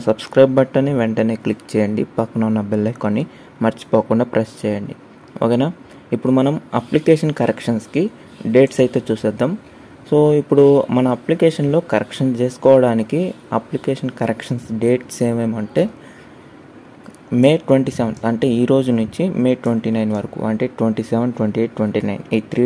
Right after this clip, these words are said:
డేస్‌లోనే మన అప్లికేషన్ అయితే ఆన్లైన్లో అయితే కరెక్షన్ అయితే చేసేసుకోవచ్చు. ఆ తర్వాత ట్వంటీ నైన్ కానీ కా-, దాటిందంటే మే థర్టీ ఎయిత్ నుంచి మనం అప్లికేషన్లో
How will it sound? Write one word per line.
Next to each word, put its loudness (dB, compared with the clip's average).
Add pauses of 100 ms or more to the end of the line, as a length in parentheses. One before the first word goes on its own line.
డేస్‌లోనే 0
మన 0
అప్లికేషన్ -2
అయితే -2 (420)
ఆన్లైన్లో 2
అయితే -4 (100)
కరెక్షన్ -2
అయితే 0 (100)
చేసేసుకోవచ్చు. -6 (600)
ఆ 4 (120)
తర్వాత 4 (100)
ట్వంటీ 2
నైన్ 4
కానీ 2 (120)
కా-, 0 (120)
దాటిందంటే 0 (1400)
మే 6 (160)
థర్టీ 0
ఎయిత్ -4
నుంచి -2
మనం -2 (220)
అప్లికేషన్లో -2